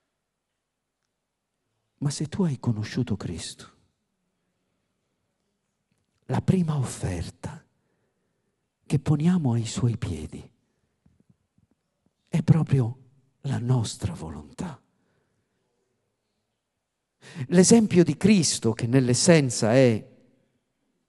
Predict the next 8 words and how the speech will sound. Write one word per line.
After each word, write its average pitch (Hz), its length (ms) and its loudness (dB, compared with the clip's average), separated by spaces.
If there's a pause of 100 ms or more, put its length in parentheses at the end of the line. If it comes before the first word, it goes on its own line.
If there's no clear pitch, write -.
(380)
portare 160 560 4
la 98 100 -4
sua 113 320 0
croce, 104 680 -2 (280)
seguire 117 680 2
il 82 120 -10
suo 95 240 -6
esempio, 85 640 -12